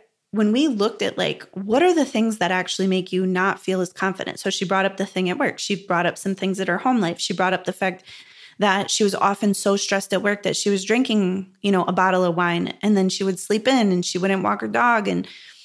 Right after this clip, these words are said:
there were all of these, like, swirls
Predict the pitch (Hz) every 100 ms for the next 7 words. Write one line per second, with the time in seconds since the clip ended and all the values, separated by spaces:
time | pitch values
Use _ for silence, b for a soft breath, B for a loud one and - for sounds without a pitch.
0 | B B _ _ _ _ _ _ - 220
1 | 220 233 214 - 240 277 294 277 233 214
2 | 185 - - 190 202 226 226 185 175 -